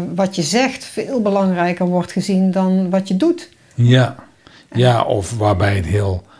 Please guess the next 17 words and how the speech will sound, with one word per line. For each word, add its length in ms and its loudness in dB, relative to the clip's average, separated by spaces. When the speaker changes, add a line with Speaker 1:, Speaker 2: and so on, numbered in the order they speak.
Speaker 2:
duidelijk 600 2
is 500 -4
dat 420 -2
er 120 -4
iets 200 -4
wordt 200 -2
gezegd, 760 -2
maar 240 -4
dat 160 -2
het 140 -6
lijf 320 -2
iets 160 -4
totaal 320 -2
anders 320 -2
uitstraalt. 800 -8
Speaker 1:
Ja. 80 -20
Speaker 2:
Dus, 420 -4